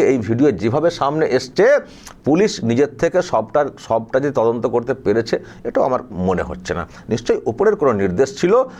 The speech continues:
যে, যে চাওর যখন হয়েছে দেখাতে হবে পুলিশ কোনো অ্যাকশন নিয়েছে, সেই জন্য ধরো বটে কিন্তু ছেড়ে দেবে, সেই মতোই তাকে ধারা দেবে। আর হয়তো পক্ষান্তরে জানি না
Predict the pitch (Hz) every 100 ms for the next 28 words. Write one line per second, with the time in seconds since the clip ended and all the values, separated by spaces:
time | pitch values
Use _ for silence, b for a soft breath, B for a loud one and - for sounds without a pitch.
0 | - - - - 104 120 - 113 196 196
1 | 190 180 123 123 120 190 220 B - -
2 | 135 220 190 160 180 139 147 - 143 -
3 | - - 123 104 107 104 220 226 B B
4 | - 113 110 202 117 - 165 302 220 170
5 | - 156 175 B - 104 104 104 - 160
6 | 156 113 110 98 - B - - 131 151
7 | 113 117 190 226 202 107 165 196 B -
8 | - 71 - 107 104 87 80 82 92 B
9 | B - 214 214 214 202 170 - 160 165
10 | 160 - - 127 147